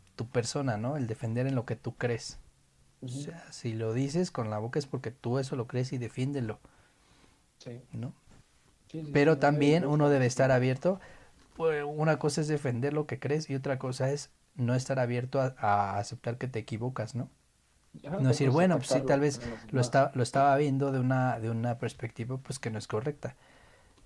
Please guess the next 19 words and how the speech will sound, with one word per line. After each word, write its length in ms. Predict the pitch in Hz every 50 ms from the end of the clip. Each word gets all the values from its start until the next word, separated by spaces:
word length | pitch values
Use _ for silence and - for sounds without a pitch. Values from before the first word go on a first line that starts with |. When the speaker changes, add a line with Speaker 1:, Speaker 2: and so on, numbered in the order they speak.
| _ _ _ _ _ _ _ -
Speaker 1:
Pero 220 | 143 127 117 110
tampoco 480 | - - 104 104 - 120 117 - 127 120
es 100 | 120 117
de 120 | 117 117 117
que 400 | - - 113 113 113 113 113 117
si 180 | - - 113
la 260 | 107 110 110 107 110 107
banda, 800 | 117 123 135 139 135 143 139 131 123 110 104 101 101 110 - - - _ _ _ _ _ _ _ _ _ -
el 120 | - 117 113
grueso 320 | 123 127 131 127 - 143
de 80 | 127 120
la 180 | 113 110 107 -
población 460 | 120 110 107 107 - - 123 120 113
dice, 420 | 117 117 - 123 113 107 107 107 -
"Sí, 300 | - - 135 170 190 - -
ah, 220 | 120 139 165 160 127
sí, 180 | - - 165 -
sí, 140 | - 160
sí", 200 | 131 135 139 135